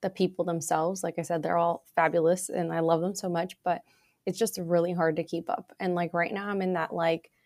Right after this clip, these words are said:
uh, transition stage between, like, I guess <laughs> post-grad and, like, med school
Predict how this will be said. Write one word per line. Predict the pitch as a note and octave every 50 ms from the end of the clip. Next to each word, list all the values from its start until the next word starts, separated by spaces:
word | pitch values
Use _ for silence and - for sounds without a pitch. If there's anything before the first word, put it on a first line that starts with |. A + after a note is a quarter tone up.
| _ _ _ _ _ _ _
uh, | F3 F3 F3 F3+
transition | - - F#3 F3+ F#3 F3+ D#3+ F3 F3 - F#3 F#3+ F#3
stage | F#3+ - G3+ G3+ F#3+ F3+
between, | F3+ F3+ - - F#3 F3 E3+ E3
like, | E3 E3 D#3+ D#3+ - _ _ _ _ _ _
I | - E3+
guess | D#3+ G3 G3 F#3 - - - _ _ _
<laughs> | G3+ G3+ G3 F3+ F3+ _ _
post-grad | - G#3+ G#3 G#3 - - - G#3+ G3+ G#3+ G#3+ -
and, | - F#3+ F3+
like, | F3+ F3 E3+ - - - _ _ _ _
med | F3 F3 E3+ -
school | - - - G3 G3 F#3+ F#3+ G3 G3+